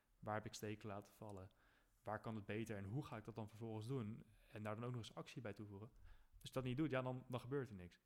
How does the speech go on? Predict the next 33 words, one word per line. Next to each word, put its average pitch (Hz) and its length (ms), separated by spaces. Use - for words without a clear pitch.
En 110 100
als 107 80
je - 60
dat 110 100
dus 104 80
wel 143 180
doet, 139 220
ja, - 100
dan 104 160
zie 123 160
je 107 180
wat 107 140
er 113 40
allemaal 107 280
mogelijk 107 180
is. 92 120
En 104 420
ik - 140
zou 120 140
je 120 60
zeggen, 123 500
dit 120 220
is - 60
echt - 260
het 123 200
begin 131 300
pas. 113 240
Het - 600
is - 60
een - 60
kwestie 123 260
van 104 120
tijd. 98 340